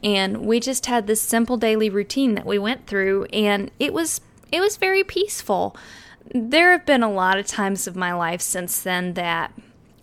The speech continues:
are really happy times and really wonderful times, but that was probably one of the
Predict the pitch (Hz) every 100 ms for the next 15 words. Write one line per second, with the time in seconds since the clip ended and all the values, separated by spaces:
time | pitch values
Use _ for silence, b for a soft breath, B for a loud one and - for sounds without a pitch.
0 | _ 202 202 208 190 185 185 185 185 -
1 | 185 180 202 202 202 196 185 185 175 -
2 | - 185 - 180 - - B B B B
3 | B - - 233 - 302 392 508 - -
4 | - 247 247 240 233 208 202 202 196 175
5 | 196 202 196 202